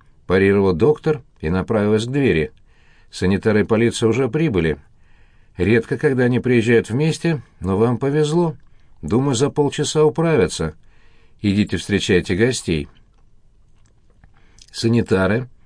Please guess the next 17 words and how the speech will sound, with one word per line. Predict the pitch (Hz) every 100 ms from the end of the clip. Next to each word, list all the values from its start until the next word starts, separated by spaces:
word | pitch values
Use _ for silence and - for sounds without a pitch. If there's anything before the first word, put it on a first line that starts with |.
| -
два | 76 78 123
молодых | 123 107 95 127
здоровых | 85 101 117 98 -
парня | 110 107 113 110 101 - _ - _
с | - -
лицами, | 120 120 113 92
не | 95 104
обезображенными | 98 90 98 90 101 98 92 95 92
интеллектом, | 92 80 139 180 - 78 76 - _ _ _ _ _ _ _
Галя | - 90 104
подумала, | 101 104 117 113 104
почему | 95 104 - 101 98
они | 104 120
не | 131 139
идут | 131 147
в | 139
охранники, | 160 - 151 80 80 - 82